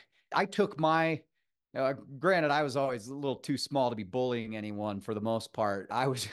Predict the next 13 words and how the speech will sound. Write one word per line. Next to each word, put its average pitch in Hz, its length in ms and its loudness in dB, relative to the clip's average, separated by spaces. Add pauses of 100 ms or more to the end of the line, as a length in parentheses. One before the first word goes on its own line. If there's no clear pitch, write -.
(160)
<laughs> - 200 -16
I 147 140 2
just 147 280 -2 (440)
used 131 440 -2 (180)
my 110 300 -4
gift 120 380 0
of 95 160 -2
gab 110 360 0
to 110 80 -8
get 107 140 -4
myself 104 320 -4
out 104 160 -2
of 95 140 -8